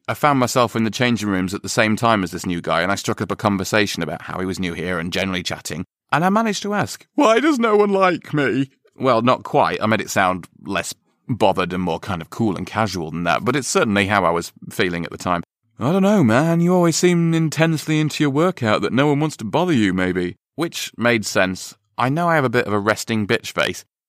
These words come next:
Once, I went to high-five one of those guys on the street who gets you to sign up for a charity or whatever.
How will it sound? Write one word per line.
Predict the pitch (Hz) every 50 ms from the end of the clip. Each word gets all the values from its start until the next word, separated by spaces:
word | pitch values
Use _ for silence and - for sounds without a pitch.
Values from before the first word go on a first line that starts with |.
| _ _ _ _ _
Once, | 139 175 180 143 113 - - - -
I | 131 131
went | 139 151 147 127
to | - 143 135 117
high-five | 131 135 131 127 - - 147 135 127 120 107 104
one | 123 123
of | 120 113
those | 113 110 107 98
guys | - - 107 104 110 107 98
on | 113 107
the | 104
street | - - - 120 113 113 - -
who | 90 104 104 101
gets | 90 110 107 - - -
you | 95
to | - 101
sign | - - 113 107 104
up | 98 -
for | - - 101
a | 95
charity | - - 120 113 113 107 95 - 101 87 80 85
or | 85 87 87 87
whatever. | 87 - - 82 85 73 85 85 82